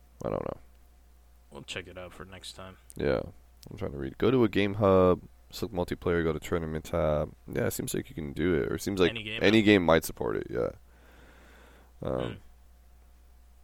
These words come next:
Speaker 1: but yeah, I don't
Speaker 2: I might
Speaker 1: know.
Speaker 2: have to check that out.
Speaker 1: Also, um,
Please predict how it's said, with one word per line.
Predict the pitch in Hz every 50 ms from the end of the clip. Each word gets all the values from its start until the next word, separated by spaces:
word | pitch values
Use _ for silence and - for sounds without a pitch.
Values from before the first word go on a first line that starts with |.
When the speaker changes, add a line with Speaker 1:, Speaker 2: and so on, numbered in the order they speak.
| - - - - - - -
Speaker 1:
but | - 58
yeah, | - - - 101 - -
I | -
don't | 82
Speaker 2:
I | 85
might | 156
Speaker 1:
know. | 147
Speaker 2:
have | 127 123 -
to | - -
check | - 113 -
that | - 123 143
out. | 143 120 104 - - - - - - - - - - -
Speaker 1:
Also, | - 95 98 - - 87 85 85 78 - - - - -
um, | 90 85 82 82 82 80 85